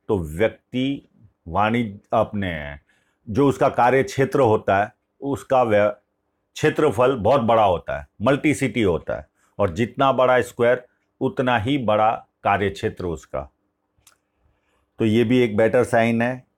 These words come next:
और इनके पाम पर एक और बेटर साइन है, जो इस तरह से उल्टा बनने वाला स्क्वायर। जब इस तरह से हृदय रेखा के ऊपर सूर्य पर्वत के पास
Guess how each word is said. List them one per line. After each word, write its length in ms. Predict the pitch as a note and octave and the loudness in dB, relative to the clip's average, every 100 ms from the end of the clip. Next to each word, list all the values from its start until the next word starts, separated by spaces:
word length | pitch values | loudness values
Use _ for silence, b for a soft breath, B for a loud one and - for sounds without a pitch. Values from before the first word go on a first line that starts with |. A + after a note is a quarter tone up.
| _ | _
और 180 | C3 D#3 | 0 2
इनके 360 | D3 C#3+ D3 C#3+ | 0 0 0 0
पाम 320 | - A#2+ B2 | 2 0 0
पर 200 | C3+ C3+ - | 0 -2 -4
एक 280 | C#3+ D3+ - | -2 -2 0
और 200 | C3+ - | 2 2
बेटर 360 | A2+ G#2+ A2+ G#2+ | 2 2 2 0
साइन 380 | A2 G2 F#2+ F#2 | 0 0 -2 -4
है, 200 | G#2+ A#2 _ _ - | -6 -10 _ _ -2
जो 100 | C#3 | 0
इस 240 | B2+ - | 0 0
तरह 220 | C3+ B2 | 2 2
से 400 | A2+ C3+ C#3+ C#3 _ _ _ _ _ _ _ _ _ _ _ _ _ _ _ _ | 2 0 0 -4 _ _ _ _ _ _ _ _ _ _ _ _ _ _ _ _
उल्टा 360 | B2 C3 C#3 B2 | 2 4 4 2
बनने 400 | A2 G#2+ G#2+ G#2 | 2 0 2 2
वाला 460 | G2 F#2+ G#2+ B2 - - | 4 4 2 0 -8 -20
स्क्वायर। 500 | - - G2 D#2+ C#2 - _ _ _ _ _ _ | -20 -4 0 0 -2 -12 _ _ _ _ _ _
जब 160 | F#2+ A#2 | -2 2
इस 200 | - - | 2 2
तरह 160 | C3+ A2+ | 0 0
से 160 | A#2+ | 0
हृदय 280 | G#2 G#2+ A#2+ | 0 0 2
रेखा 300 | A#2 G#2+ A2+ | 2 2 0
के 160 | A2+ A2+ | 0 -2
ऊपर 480 | G#2 - G#2 G2+ - _ _ _ _ _ | -2 0 0 -2 -8 _ _ _ _ _
सूर्य 400 | - C3 C3 B2 | -2 2 4 2
पर्वत 420 | - A2+ A2 A2 | 0 0 2 2
के 120 | - | -2
पास 480 | G#2+ G#2 G#2 G#2+ - | 0 2 2 0 -6